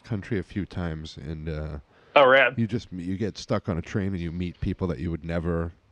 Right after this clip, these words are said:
Speaker 1: s-,
Speaker 2: Oh,
Speaker 1: talk
Speaker 2: for
Speaker 1: to or
Speaker 2: sure. It's
Speaker 1: associate
Speaker 2: great.
Speaker 1: with, and it, it's, I've always found, like, it's terrible to take the fucking train across country, but the moments when you,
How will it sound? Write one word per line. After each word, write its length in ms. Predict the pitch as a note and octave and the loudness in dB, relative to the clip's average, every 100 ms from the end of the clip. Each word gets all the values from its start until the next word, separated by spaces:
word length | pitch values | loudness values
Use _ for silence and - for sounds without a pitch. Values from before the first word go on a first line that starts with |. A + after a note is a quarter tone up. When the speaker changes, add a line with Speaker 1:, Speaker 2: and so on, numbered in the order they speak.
| _ | _
Speaker 1:
s-, 320 | - - - - _ | -14 -10 -10 -10 _
Speaker 2:
Oh, 140 | - C3 | 6 6
Speaker 1:
talk 40 | A#2+ | 4
Speaker 2:
for 80 | - | 4
Speaker 1:
to 60 | |
or 40 | B2+ | 6
Speaker 2:
sure. 100 | A2 | 6
It's 80 | - | 4
Speaker 1:
associate 240 | B2 G#2 | 2 4
Speaker 2:
great. 260 | D#3 A#2+ G#2 | 6 8 6
Speaker 1:
with, 200 | A2 G#2 | 2 0
and 100 | F#2 | -2
it, 160 | D#2+ | -2
it's, 260 | F#2 - - | -4 -6 -8
I've 100 | F#2 | -4
always 300 | G2+ F#2+ E2 - | -2 -2 -4 -10
found, 300 | - F#2+ C2+ | -10 -8 -6
like, 160 | D2 - - | -6 -8 -10
it's 280 | - - - - | -12 -10 -16 -6
terrible 480 | - B2+ A#2 F2 E2+ | 2 4 4 2 -2
to 140 | F#2+ | -4
take 260 | - E2+ - | -4 -6 -6
the 80 | |
fucking 380 | - F2+ E2 D#2+ | -6 -6 -6 -8
train 240 | - E2+ E2 | -4 -4 -4
across 320 | - D2 - | -8 -10 -8
country, 400 | F2 F2 F2+ F#2 _ - - - - | -8 -4 -4 -4 _ -20 -20 -8 -2
but 160 | A2+ | 0
the 100 | G#2+ | 0
moments 420 | G2+ A2 G2+ - | 2 2 2 -2
when 120 | G#2+ F2+ | -4 -2
you, 240 | F2 F2 | -2 -4